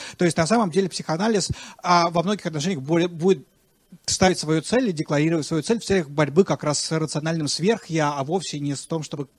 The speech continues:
репрессировать, тем более дальше бессознательное. А, и я, наконец, это тоже частично бессознательная структура. Есть бессознательная часть "я", есть сознательная часть "я", и сознательная часть "я" не подозревает про бессознательную часть "я".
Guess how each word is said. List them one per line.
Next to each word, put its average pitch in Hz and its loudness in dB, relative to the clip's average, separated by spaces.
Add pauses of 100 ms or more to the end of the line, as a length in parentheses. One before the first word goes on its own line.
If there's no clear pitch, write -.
(120)
репрессировать, 151 -4
тем 131 -10
более 139 -2 (340)
дальше 151 -2
бессознательное. 139 -2 (480)
А, 214 12 (300)
и 240 2
я, 254 -2
наконец, 240 -4
это 208 -4
тоже 269 2
частично - 0
бессознательная 165 2
структура. 117 -4 (100)
Есть 160 0
бессознательная 165 2
часть 160 -2
"я", 240 2
есть 208 0
сознательная 160 0
часть - -4
"я", 277 2
и 208 -6
сознательная 156 -4
часть - -4
"я" 285 4
не 320 2
подозревает 151 0
про 151 -2
бессознательную 151 0
часть - -6
"я". 104 -2